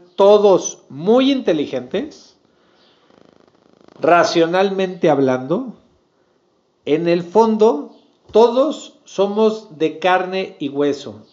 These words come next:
y cuando nos equivocamos, hay algo que sentimos, aunque sea en la uña del dedo chiquito del pie,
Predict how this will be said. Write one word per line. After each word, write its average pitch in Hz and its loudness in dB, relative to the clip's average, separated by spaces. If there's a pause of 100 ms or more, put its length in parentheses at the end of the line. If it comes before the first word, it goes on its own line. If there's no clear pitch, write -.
(120)
y 143 -6
cuando 170 0
nos 165 -4
equivocamos, 170 -4 (680)
hay 202 0
algo 240 2
que 175 -2
sentimos, 151 -12 (140)
aunque 165 -2
sea 151 -4 (600)
en 190 0
la 190 4
uña 240 0 (140)
del 180 0
dedo 285 4
chiquito 185 -2
del 151 0
pie, - -8